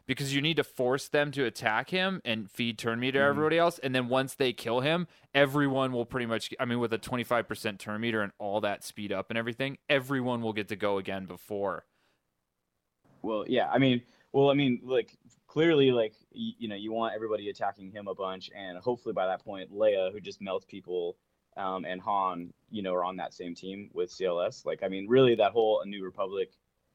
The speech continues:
Speaker 2: that whole new rework is, is amazing, and, like, just the fact that, like,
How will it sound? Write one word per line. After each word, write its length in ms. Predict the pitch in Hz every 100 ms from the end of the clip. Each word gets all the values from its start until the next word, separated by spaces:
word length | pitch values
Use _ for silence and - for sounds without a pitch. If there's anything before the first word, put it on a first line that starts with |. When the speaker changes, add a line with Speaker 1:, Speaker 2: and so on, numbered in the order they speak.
| _ -
Speaker 2:
that 140 | 98
whole 160 | 107 113
new 160 | 104 90
rework 380 | 92 85 80
is, 260 | 90 80 - -
is 200 | 92 -
amazing, 520 | 95 92 90 87 82
and, 260 | 90 87 90 _ _ _ _ _
like, 200 | - 98
just 220 | - 147 143
the 60 |
fact 320 | - 117 113
that, 100 | 107
like, 280 | 101 98 92